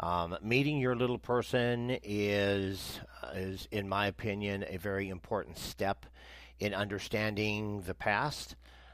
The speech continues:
uh, and your current, uh, present, uh, time along with the future.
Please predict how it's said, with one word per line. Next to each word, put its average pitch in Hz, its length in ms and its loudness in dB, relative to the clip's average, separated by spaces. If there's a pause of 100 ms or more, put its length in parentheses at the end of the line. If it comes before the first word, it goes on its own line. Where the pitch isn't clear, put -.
(120)
uh, 90 500 2
and 110 580 2
your 95 540 -2 (360)
current, 120 460 -2 (720)
uh, 95 220 -2
present, 120 640 2 (500)
uh, 98 180 0
time 113 600 4
along 110 360 2
with 110 280 0
the 117 60 -2
future. 92 460 -4